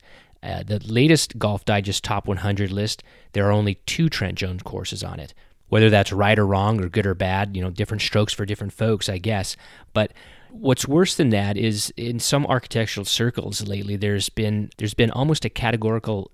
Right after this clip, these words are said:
dismissal of everything from that era,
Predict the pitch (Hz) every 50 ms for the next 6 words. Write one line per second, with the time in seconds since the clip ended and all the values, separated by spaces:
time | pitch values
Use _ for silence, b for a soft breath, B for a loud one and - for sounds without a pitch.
0 | _ 101 - 107 101 - - - 117 117 120 - - 110 95 98 - - 101 98
1 | 95 95 92 92 - 110 107 117 110 - - 113 110 104 98 - 107 98 98 98
2 | 92 95 - _ - 101 101 101 98 92 90 90